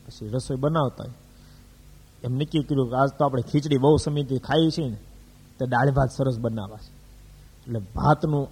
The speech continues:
આ ઓહામણ મૂકે ને ભાત મૂકે, પણ રસોઈયો કાચો હોય ને તો ભાત બનાવતા ન આવડે, એટલે ભાત ન બને, ભાતની ખીર થઈ જાય.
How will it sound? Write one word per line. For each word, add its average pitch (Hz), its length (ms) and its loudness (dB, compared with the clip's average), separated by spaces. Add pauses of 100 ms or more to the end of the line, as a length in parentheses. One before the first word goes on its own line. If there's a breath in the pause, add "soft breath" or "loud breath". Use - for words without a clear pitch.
આ 143 180 2 (180)
ઓહામણ 143 440 2
મૂકે 151 300 2
ને 120 80 0
ભાત 135 340 2
મૂકે, 165 300 0
પણ 120 220 0
રસોઈયો 139 360 2
કાચો 151 400 2
હોય 190 140 2
ને 113 120 -4 (520 soft breath)
તો 127 80 -2
ભાત 135 380 2
બનાવતા 156 540 4
ન 170 100 2
આવડે, 131 300 6
એટલે 123 200 -2
ભાત 123 420 4
ન 185 180 2
બને, 143 220 4
ભાતની 151 440 2
ખીર 185 380 4
થઈ 139 160 2
જાય. 107 200 -2